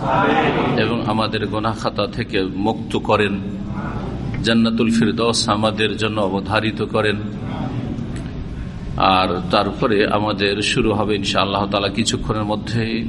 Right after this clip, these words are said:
সহিহ বুখারীর ধারাবাহিক, এ, দর্স বা আলোচনা, ব্যাখ্যা,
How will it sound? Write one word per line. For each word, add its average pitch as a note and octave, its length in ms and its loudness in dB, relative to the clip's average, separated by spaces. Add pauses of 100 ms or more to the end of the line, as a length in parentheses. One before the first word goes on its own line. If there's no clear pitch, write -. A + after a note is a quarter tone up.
সহিহ G#2+ 380 2
বুখারীর G2 640 0
ধারাবাহিক, F#2+ 680 0
এ, E2+ 360 -2 (140)
দর্স - 520 4 (920)
বা F#2 280 4 (460)
আলোচনা, G#2 720 2
ব্যাখ্যা, G2 480 0